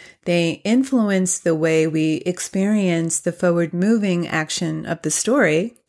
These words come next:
and they can illuminate a character's desires and motivations. To get the greatest emotional payoff,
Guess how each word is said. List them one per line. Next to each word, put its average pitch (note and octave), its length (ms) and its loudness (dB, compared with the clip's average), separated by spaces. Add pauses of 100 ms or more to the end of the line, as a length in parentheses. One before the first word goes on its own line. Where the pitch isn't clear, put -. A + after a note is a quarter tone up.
(100)
and A3 360 4
they A#3 260 4
can A3 460 -2
illuminate G#3 920 0 (300)
a G3 100 -2
character's F#3+ 920 0
desires F3 1000 -2 (120)
and F#3+ 180 -2
motivations. E3 1000 -2 (760)
To B3+ 140 0
get B3 640 0 (120)
the G3 560 0
greatest F#3+ 1000 0 (140)
emotional F3+ 640 0
payoff, F3+ 720 -4